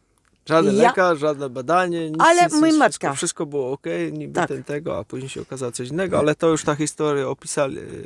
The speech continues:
Speaker 1: e, zrobiliśmy wam w innym filmie.
Speaker 2: Mm, tak.
Speaker 1: E, całkowitą, także nie będziemy jeszcze raz kopiować
Speaker 2: Nie.
Speaker 1: i nie będziemy przedłużać.
Speaker 2: Ale mi cho-, mij ging het erom dat mensen wel degelijk dingen aan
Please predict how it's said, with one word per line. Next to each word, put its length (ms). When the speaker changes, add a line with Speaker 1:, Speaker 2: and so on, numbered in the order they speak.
Speaker 1:
e, 40
zrobiliśmy 540
wam 160
w 40
innym 260
filmie. 360
Speaker 2:
Mm, 80
tak. 240
Speaker 1:
E, 320
całkowitą, 760
także 240
nie 120
będziemy 400
jeszcze 280
raz 240
kopiować 540
Speaker 2:
Nie. 60
Speaker 1:
i 20
nie 100
będziemy 360
przedłużać. 760
Speaker 2:
Ale 500
mi 260
cho-, 140
mij 300
ging 240
het 200
erom 320
dat 360
mensen 580
wel 320
degelijk 480
dingen 300
aan 280